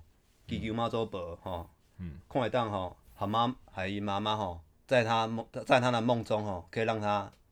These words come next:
Speaker 1: 见他妈妈一面，跟他相会一下。啊，说他，他又希望拜托妈祖，让他可以达成这个愿望。
Speaker 2: 嗯。
Speaker 1: 啊，希望大家也不要说吼，没有妈妈的孩子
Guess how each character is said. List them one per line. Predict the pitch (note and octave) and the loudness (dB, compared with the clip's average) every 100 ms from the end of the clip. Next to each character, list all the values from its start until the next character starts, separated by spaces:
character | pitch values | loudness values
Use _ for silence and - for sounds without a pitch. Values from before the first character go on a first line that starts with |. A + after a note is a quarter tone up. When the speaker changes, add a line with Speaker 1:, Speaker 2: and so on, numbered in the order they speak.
| - | -6
Speaker 1:
见 | B2+ A2 | -2 0
他 | G#2+ | 2
妈 | G#2 | 2
妈 | G#2 G#2 | 0 0
一 | G2 | -2
面， | F#2 G2+ F#2 | -4 -6 -6
跟 | G#2+ | -4
他 | G2+ | -4
相 | - F#2+ G2+ | -2 -4 -4
会 | F#2+ E2+ | -6 -8
一 | |
下。 | E2 F2+ E2 - _ _ _ _ _ _ | -10 -10 -10 -16 _ _ _ _ _ _
啊， | - | -2
说 | A#2 - G#2+ A2 | -2 -2 -2 0
他， | A#2 A#2+ A2+ - | 0 -2 -4 -6
他 | A#2 | -4
又 | A#2 | -4
希 | A2 A2 | -4 -2
望 | A2 G2+ F#2+ _ _ _ - | 0 0 -4 _ _ _ -2
拜 | A2+ | -2
托 | A2 | 0
妈 | G#2+ G#2 | -2 -2
祖， | G2+ F2 E2+ _ _ _ _ _ _ _ - | -4 -18 -20 _ _ _ _ _ _ _ -6
让 | A#2 | -2
他 | A2 G#2 G2+ G2+ - - - | 0 0 -2 -4 -8 -14 -4
可 | A2 | -2
以 | G#2+ | 0
达 | F#2+ F#2 | 0 -2
成 | F2 | -4
这 | F2 | -8
个 | F2+ | -6
愿 | F#2+ F#2 F2+ | -6 -6 -6
望。 | F2 - - - - | -10 -10 -20 -16 -4
Speaker 2:
嗯。 | G#2+ | -2
Speaker 1:
啊， | A2 - | -2 -6
希 | - - B2+ | -12 -4 -2
望 | A2+ | 0
大 | G#2 A2 | 0 0
家 | A2 G#2+ | 0 0
也 | F#2+ | -4
不 | F#2+ | -2
要 | G2+ | -2
说 | G#2 G#2 F#2+ | -2 -6 -8
吼， | F2+ E2 - _ _ - - - _ _ | -8 -12 -16 _ _ -20 -20 -20 _ _
没 | G#2+ | 0
有 | C3 A2+ | 2 2
妈 | A2+ | 2
妈 | A2+ A2+ A2 | 2 2 2
的 | G#2+ G2+ - | 0 0 -4
孩 | - G#2+ | -6 -6
子 | G#2 G2 | -4 -6